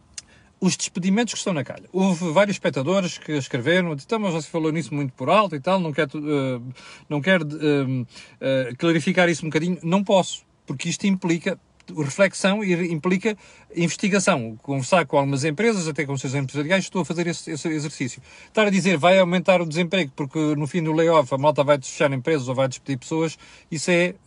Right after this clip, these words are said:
chover no molhado. Isto é o que algumas publicações já disseram. Eu acho que é preciso um bocadinho ir um bocado além disso. E, portanto, do ponto de vista de honestidade intelectual, prefiro deixar o tema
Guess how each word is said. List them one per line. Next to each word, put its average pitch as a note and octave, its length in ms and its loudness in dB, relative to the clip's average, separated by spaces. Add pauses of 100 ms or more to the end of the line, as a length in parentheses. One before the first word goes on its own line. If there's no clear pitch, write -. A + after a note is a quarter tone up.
chover D#3+ 280 -2
no E3 100 -2
molhado. D3+ 380 -2
Isto - 240 -10
é B2 40 2
o A#2+ 60 -4
que B2+ 80 -4
algumas B2+ 340 -2
publicações C3 440 -6
já C3 100 0
disseram. G3 360 0 (320)
Eu C#3 140 2
acho D3+ 160 2
que E3 60 -4
é D#3 40 2
preciso C3+ 280 -4
um C#3+ 40 -2
bocadinho D3 340 -2
ir C#3 120 0
um C#3 120 -2
bocado C3 300 0
além C3 240 0
disso. G#2+ 180 -6
E, C3+ 40 -2
portanto, D#3+ 280 -2 (240)
do D#3 160 -4
ponto F3 180 -2
de C#3 60 -8
vista D3+ 280 -2
de C3 160 -4
honestidade B2 720 0 (100)
intelectual, B2 680 -2 (460)
prefiro F#3 360 0
deixar F3+ 360 2
o F3 60 -2
tema G3 420 0